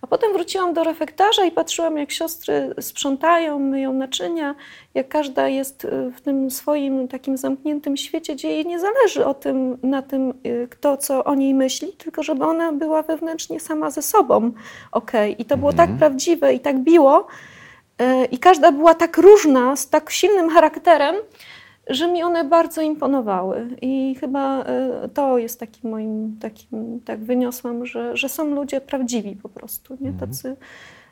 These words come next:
Speaker 1: tacy, którym chyba zazdrościłam t-, ich, ich, ich osobowości.
Speaker 2: Ciekawe to, co mówisz.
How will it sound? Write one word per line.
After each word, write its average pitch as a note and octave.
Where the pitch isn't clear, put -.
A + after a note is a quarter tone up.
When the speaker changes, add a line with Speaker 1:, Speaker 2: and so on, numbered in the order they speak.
Speaker 1:
tacy, B3+
którym A#3+
chyba B3
zazdrościłam A#3
t-, A3
ich, A3
ich, A3
ich G#3+
osobowości. A3+
Speaker 2:
Ciekawe F#2+
to, -
co -
mówisz. F2